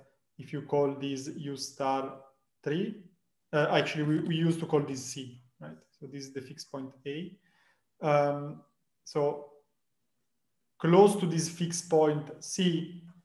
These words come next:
U of T is gonna be, uh, something like, uh, um, C,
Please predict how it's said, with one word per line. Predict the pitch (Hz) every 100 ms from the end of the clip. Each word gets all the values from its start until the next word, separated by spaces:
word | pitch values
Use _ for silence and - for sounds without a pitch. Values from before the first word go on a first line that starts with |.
| _ _ -
U | 147 160 175 175 - 151
of | 139 -
T | 175 165 160 170
is | 151
gonna | 135 139 139
be, | 135 139 139 - _ _ -
uh, | 156 151 151 151 151
something | - - 143 143 131 143
like, | 135 135 135 135 131 -
uh, | 139 135 135 - _ _ _ _ _ 147
um, | 139 135 135 135 135 139 143 143 143 147 151 _ _ _ _ _ _ _ _ _
C, | - - 160 156 151 151 -